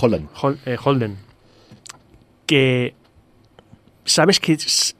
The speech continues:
Speaker 2: tiene un secreto. Ese tío tiene un secreto, pero no sabes cuál es. Y no te lo doy cuenta en, en prácticamente ningún momento. Solo te dicen en cierto momento que el tío es muy inteligente. Solo te dicen eso. Pero ese tío, dices, "Este ha hecho algo". Ha hecho algo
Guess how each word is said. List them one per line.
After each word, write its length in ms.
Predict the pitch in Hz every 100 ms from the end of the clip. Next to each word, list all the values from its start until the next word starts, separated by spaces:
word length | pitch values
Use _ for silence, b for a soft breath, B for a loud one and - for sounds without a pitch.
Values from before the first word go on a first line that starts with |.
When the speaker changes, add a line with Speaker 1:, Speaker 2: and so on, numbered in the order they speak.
| _
Speaker 2:
tiene 160 | - 180
un 60 | 214
secreto. 380 | 143 123 113
Ese 140 | 123 196
tío 180 | 170 131
tiene 180 | 151
un 80 | 143
secreto, 640 | 120 - 113 127 135 247 - b b b b b b b b
pero 180 | - 135
no 120 | 135 156
sabes 380 | 170 151 -
cuál 240 | - 123 101
es. 260 | 98 - - _ _ _
Y 120 | 156 139
no 300 | 156 156 170
te 80 |
lo 80 | 196
doy 100 | 190
cuenta 260 | 185 202 220
en, 240 | 190 - - -
en 540 | 143 139 131 - 190 131
prácticamente 360 | 143 147 160
ningún 180 | 156 147
momento. 160 | 139 131
Solo 220 | 185 190
te 100 | 185
dicen 300 | 190 175 156
en 60 |
cierto 160 | 139 165
momento 200 | 175 190
que 60 | 147
el 80 |
tío 100 | 127 165
es 80 |
muy 320 | 156 156 175 170
inteligente. 640 | 147 123 113 110 98 - _ _ _ _ _ -
Solo 220 | - 165
te 100 | 151
dicen 340 | 143 131 117
eso. 180 | 107 -
Pero 160 | - 120
ese 160 | 147 170
tío, 200 | 196 190
dices, 260 | 139 117
"Este 360 | - 139 - 175 131 - - -
ha 100 | 139
hecho 320 | 160 - 123
algo". 380 | 113 110 104 - - B B B B
Ha 100 | 135
hecho 260 | 143 151
algo 300 | 143 156 202